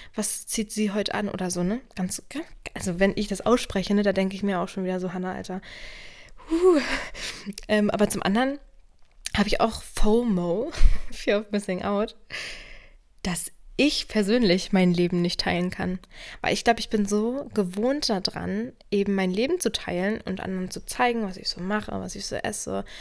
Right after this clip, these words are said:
was für coole Freunde ich hab, was f-, ich für eine coole Reise mache, ähm, wie ich aussehe manchmal, wie ich mich fühle oder so.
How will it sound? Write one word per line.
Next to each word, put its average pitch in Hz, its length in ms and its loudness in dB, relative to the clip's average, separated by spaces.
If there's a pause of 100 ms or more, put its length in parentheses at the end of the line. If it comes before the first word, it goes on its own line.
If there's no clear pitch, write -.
(240)
was 190 160 -2
für 190 80 -4
coole 196 320 -2
Freunde 220 400 4
ich - 260 -8
hab, - 340 -8
was 202 420 -4
f-, - 160 -14 (200)
ich - 200 -4
für - 180 -8
eine 180 80 -2
coole 202 300 -4
Reise 220 320 2
mache, 202 540 -2 (520)
ähm, 196 480 -2
wie 202 240 0
ich - 180 -4
aussehe 220 720 2
manchmal, 208 880 -2
wie 202 100 -4
ich - 140 -8
mich 247 200 -6
fühle 190 720 -6
oder 190 180 -6
so. 190 300 -6